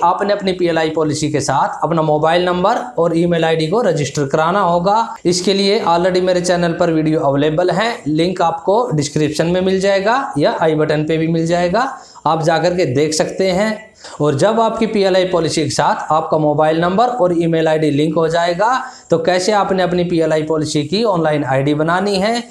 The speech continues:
यही आज के हमारे इस video का topic है, जिसमें मैं आपको live आईडी बना करके दिखाऊंगा ताकि आप भी अपनी पीएलआई policy की online आईडी बना सकें।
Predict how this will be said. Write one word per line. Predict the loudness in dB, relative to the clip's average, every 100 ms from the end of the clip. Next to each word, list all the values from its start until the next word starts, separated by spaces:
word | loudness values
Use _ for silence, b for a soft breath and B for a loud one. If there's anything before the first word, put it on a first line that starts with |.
| B B -2
यही | 0 2
आज | 2 2
के | 0
हमारे | 0 2 2 0
इस | 0
video | 0 0 0
का | 0
topic | 0 0 -2 0
है, | 0 0 0
जिसमें | -2 0 0 0
मैं | 2
आपको | 2 0 0 2 2 0 0
live | 0 2 2 2 2
आईडी | 0 0
बना | 0 0
करके | 0 -2 0
दिखाऊंगा | 0 0 0 2 0 0 -2
ताकि | -2 -2 0
आप | 0 2
भी | 0
अपनी | 0 0
पीएलआई | 0 0 2 0
policy | 0 -2 -2 -2
की | 0 -2 -2
online | -2 0 0 0 0
आईडी | 0 0
बना | 0 0 0
सकें। | -2 -2 -2 -4 -8